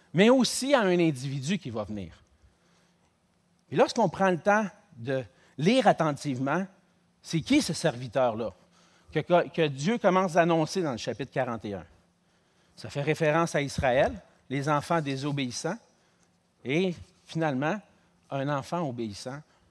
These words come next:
un serviteur obéissant qui va venir. On va s'attarder pour commencer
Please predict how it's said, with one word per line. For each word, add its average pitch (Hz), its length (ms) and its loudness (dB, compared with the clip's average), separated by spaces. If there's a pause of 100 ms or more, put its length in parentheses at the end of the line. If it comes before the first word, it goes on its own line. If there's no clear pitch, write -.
(160)
un 117 100 -12
serviteur 156 560 -4
obéissant 120 460 -10
qui 120 120 -14
va 101 140 -14
venir. 90 260 -16 (1160)
On 135 60 -4
va 180 120 8
s'attarder 226 460 6
pour 196 160 -10
commencer 190 580 2